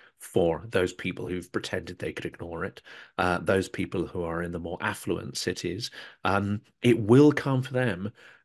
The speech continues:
as Russia really runs out of the, uh, the sort of dregs, the manpower, the alcoholics, the criminals, et cetera, that they've been throwing in human meat wave attacks. So what's your view? When, when will, uh, a more general,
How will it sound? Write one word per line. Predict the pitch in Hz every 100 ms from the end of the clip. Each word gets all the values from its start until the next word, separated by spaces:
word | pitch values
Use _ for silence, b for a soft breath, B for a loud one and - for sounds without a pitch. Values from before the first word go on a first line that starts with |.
| -
as | 117 110 110 104 - _ _ _ -
Russia | 107 98 - 104 98 _ _ _ 101
really | 110 113 104 95
runs | 92 113 104 92
out | 101 95 -
of | 95 87 85 -
the, | - 90 87 85
uh, | 85 - B B -
the |
sort | 110 104
of | -
dregs, | 120 127 110 -
the | -
manpower, | 98 120 120 - 92 92
the | 98
alcoholics, | 92 - - 113 95 -
the | -
criminals, | - 165 139 104 -
et | -
cetera, | - - - 101
that |
they've | - -
been | 90 85 - b -
throwing | - 139 123 110 92
in |
human | 90 - 104 92 87
meat | 110 85
wave | 85
attacks. | - - 107 - - B B B B
So | - 120
what's | 156 160
your | 143
view? | 135 127
When, | 98 120 127 123 117 B B _ _
when | 127 139 131 123 104
will, | 117 117 110 104 101 _ _ _
uh, | - 90 -
a | 90 92
more | 107 101
general, | - 110 110 98 98